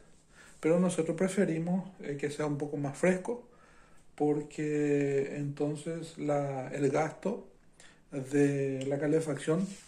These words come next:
reducimos bastante. Aquí tiene algunos números. Nosotros tenemos siempre, casi siempre en dos. Se puede poner al máximo, por ejemplo, en, en cinco, que ya sería muy caliente,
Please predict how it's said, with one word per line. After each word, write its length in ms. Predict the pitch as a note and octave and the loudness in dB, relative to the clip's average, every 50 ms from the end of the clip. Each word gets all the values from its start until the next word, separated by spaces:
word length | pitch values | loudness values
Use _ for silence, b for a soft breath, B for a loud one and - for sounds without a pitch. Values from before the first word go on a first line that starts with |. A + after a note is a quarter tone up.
| B B B B | B B B B
reducimos 540 | - D3 D3+ D3 C#3 C#3+ - C#3+ C#3+ C#3+ D3 | 2 4 6 6 6 4 0 -2 -2 -2 -2
bastante. 480 | C#3 - - - - C3 A#2+ A2 A2 - - - - - - - - - - - - - - G#4+ | -2 -4 -6 -6 -4 -4 -4 -6 -8 -14 -18 -20 -20 -20 -20 -20 -20 -20 -20 -20 -20 -20 -12 -6
Aquí 680 | D4+ E3 D#3 - - E3 E3 E3+ E3 D#3+ D#3+ D#3 D3 - - - - B B B B B B B B | -4 -4 -4 -2 -2 0 2 4 6 6 6 6 6 2 -2 -12 -18 B B B B B B B B
tiene 200 | - - D3+ D3+ | 0 4 6 6
algunos 320 | D3 D3 D#3 D#3+ E3 D3+ | 6 8 10 10 10 10
números. 440 | C#3+ E3+ F#3+ G#3+ A3+ A#3+ A#3+ C4 C4 - - - - - - - | 8 8 8 8 8 8 8 4 2 -2 -8 -18 -20 -20 -12 -2
Nosotros 380 | D#3+ D#3 D#3 D#3+ D#3 D#3 D#3+ D#3 | 0 2 2 4 4 4 4 6
tenemos 320 | E3 D#3 D3+ D3 D3+ D3+ | 6 6 6 6 6 6
siempre, 380 | - D#3 D3+ D3 D#3 D#3 C#3+ C#3+ | 6 4 4 6 6 4 4 4
casi 240 | - D3+ C#3+ D#3 D#3 | 4 2 4 4 6
siempre 280 | D#3 D#3+ D#3 D#3 E3 | 6 6 6 6 8
en 120 | D#3+ D#3+ E3 | 8 8 8
dos. 260 | A3 A#3+ A3+ - - - B B B B B B B B B B B B B B B B | 8 6 4 0 -6 -14 B B B B B B B B B B B B B B B B
Se 180 | - - - D3 | -4 0 0 2
puede 220 | D3+ - D3 C#3+ | 4 6 6 6
poner 320 | C#3 - D3+ C#3+ C#3 C#3 C#3 | 6 2 -2 -2 0 0 0
al 120 | C3+ C3+ | 0 0
máximo, 600 | C3+ D3 D#3 E3 D#3+ - F#3+ F#3+ G3+ G#3 G#3+ - | 2 2 2 2 0 -2 -4 -2 -2 -2 -2 0
por 140 | - C#3+ C#3 | 2 2 2
ejemplo, 420 | - C3+ C3+ C3 C#3+ C#3+ C#3 - | 2 -2 -4 -2 0 0 0 0
en, 120 | C3 C3 C3 C3 C3 C#3 | -2 -4 -6 -6 -6 -8
en 180 | - - B2+ A#2 | -8 -6 -8 -6
cinco, 560 | - - - F3 F#3+ G3 G3 - A3+ A3 - - | -6 -4 -2 -2 -2 0 0 0 0 -2 -2 -6
que 100 | - D3 | -6 -4
ya 120 | C#3 C#3 | -4 -4
sería 280 | C#3 - C#3 C#3 C#3 C3+ | -4 -4 -2 -2 -2 -2
muy 420 | C3 B2+ C3 C#3 D3 D#3 E3+ F3 | -2 -2 -2 0 2 2 2 2
caliente, 560 | D#3 - D3 C#3 C#3 D3 D3+ D#3+ D#3+ G#3 A3 | 0 -2 -4 -2 0 0 2 2 2 2 0